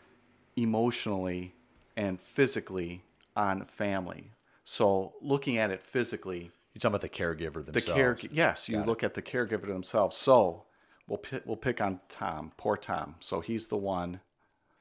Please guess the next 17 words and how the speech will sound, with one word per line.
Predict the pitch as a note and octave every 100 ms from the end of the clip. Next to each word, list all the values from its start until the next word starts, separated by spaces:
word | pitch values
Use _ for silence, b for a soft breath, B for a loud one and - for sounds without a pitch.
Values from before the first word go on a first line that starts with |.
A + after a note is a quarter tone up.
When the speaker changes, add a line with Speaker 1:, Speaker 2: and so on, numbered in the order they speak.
| _ _
Speaker 1:
who | A#2+ G#2+ F#2
has | A2 G2 F#2+
the | -
long-term | F#2+ F#2 F2+ F#2
care | E2+ F#2+ E2+
need. | E2 D#2+ D#2+ b b b b b b b -
The | G2+
wife | G#2+ A#2+ B2 A2 - -
is | F#2+
going | - F#2+ G2 F#2+ F#2 -
to | G2 F#2 F2 -
need | G2+ G2 F#2 F2+
to | - F2+ E2 -
take | - F2+
care | - G2+ F#2
of | -
him | G2 E2 E2+